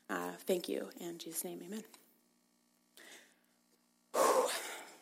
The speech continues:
Today, I don't wanna talk about High School Musical, unfortunately. Although, if enough people want to, you know, we can learn those dance moves and do, like, a flash mob or something another time.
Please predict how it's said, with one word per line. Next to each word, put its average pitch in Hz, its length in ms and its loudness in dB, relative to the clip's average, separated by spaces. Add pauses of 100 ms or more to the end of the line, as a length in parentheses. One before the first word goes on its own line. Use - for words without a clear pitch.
(300)
Today, 240 460 12 (240)
I 185 80 6 (140)
don't 165 200 6
wanna 160 140 4
talk 147 220 2
about 151 160 2
High - 100 0
School - 200 -2
Musical, - 400 -4 (180)
unfortunately. - 680 -4 (320)
Although, 175 320 12
if 165 120 4
enough 185 220 8
people 180 260 10
want 160 220 8
to, 156 240 8
you 165 80 2
know, 156 120 6
we 151 80 4
can 156 320 0 (160)
learn 156 260 2
those 156 160 0
dance 143 280 0
moves 151 300 0
and 160 360 -2
do, 170 120 0
like, 156 180 0
a - 140 2
flash - 360 2
mob - 160 -2
or - 60 0
something - 340 -2
another - 200 0
time. - 220 0